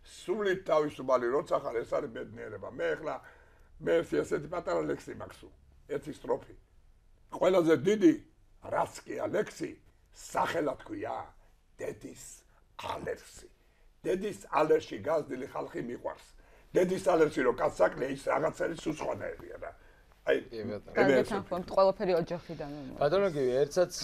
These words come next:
Speaker 2: შეგეკითხები, თუ შეიძლება, ბარემ თემატურად, აა, არის სიტუაცია ყოფილა, როდესაც ყველაზე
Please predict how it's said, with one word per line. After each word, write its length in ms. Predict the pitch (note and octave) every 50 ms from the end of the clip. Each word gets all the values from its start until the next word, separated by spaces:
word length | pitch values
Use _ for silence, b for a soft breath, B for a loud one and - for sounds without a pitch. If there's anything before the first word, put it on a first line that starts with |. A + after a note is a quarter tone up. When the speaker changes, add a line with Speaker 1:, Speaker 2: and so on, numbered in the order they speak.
| -
Speaker 2:
შეგეკითხები, 760 | - C#3+ - C3+ C3 C3+ C3+ - - B2 - - C#3 C3 C3+ D3
თუ 160 | - - A#2
შეიძლება, 520 | - - B2+ A#2 A2+ G#2+ A2+ A#2+ A#2+ C#3
ბარემ 360 | C3+ B2+ B2 A2+ A#2 A#2+ A#2
თემატურად, 680 | G#2+ - B2 A2+ A2+ A2+ A2+ - A#2+ A#2 A#2 C3+ D3 C#3+ -
აა, 880 | - C3 A#2+ A#2 A#2 A#2 A#2 A#2 A#2 A#2 A#2 A2+ A2+ A2+ A2+ A#2+ A2+
არის 320 | G2 A#2 C3+ D3 D#3 - - -
სიტუაცია 640 | - - D3+ C3+ - D3 C3+ B2+ B2 - - B2+ C3
ყოფილა, 440 | B2+ - B2+ A#2 - B2+ A#2+ B2+ C3+ C#3
როდესაც 420 | B2 B2 A2+ G#2+ A#2+ - - C3
ყველაზე 500 | A#2 B2 A#2+ A#2 A#2 A#2 A2 G2+ B2 B2